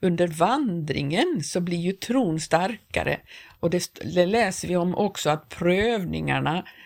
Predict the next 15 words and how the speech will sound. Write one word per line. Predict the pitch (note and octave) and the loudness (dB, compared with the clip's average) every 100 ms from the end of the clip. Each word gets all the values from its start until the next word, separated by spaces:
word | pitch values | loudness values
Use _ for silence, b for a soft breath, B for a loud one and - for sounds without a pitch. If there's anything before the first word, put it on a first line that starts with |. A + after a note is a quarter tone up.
| B _ | B _
eh, | - E3+ E3 D3+ | 0 2 2 -2
gör | D#3 G#3+ F#3 D#3+ D#3+ - | 0 2 2 0 0 -2
att | - - | -4 -4
tron | G3 A3 D3 D3+ - | -2 0 -2 -6 -2
blir | D#3 - | -2 0
bara | D#3 F3+ E3+ - - | 0 0 0 -2 -4
stärkt. | - - E3+ - E3 - - | -6 -2 -2 -2 -8 -16 -2
Därför | E3+ E3+ | -2 0
den | F3 E3+ - | 0 0 -2
äkta | G#3 - _ - D#3+ | -4 -8 _ -4 -4
tron, | - A#3+ - D#3+ B B B B | -2 -2 -2 -8 B B B B
den | D#3+ F#3 E3 D#3 D#3 D3+ _ _ - | 0 2 4 0 -2 -6 _ _ -6
går, | D#3+ G3+ D3 - - | -2 0 0 -4 -12
den | - E3+ D3 C#3 | -6 -2 -2 -4
kan | - D#3+ D#3 | -2 0 0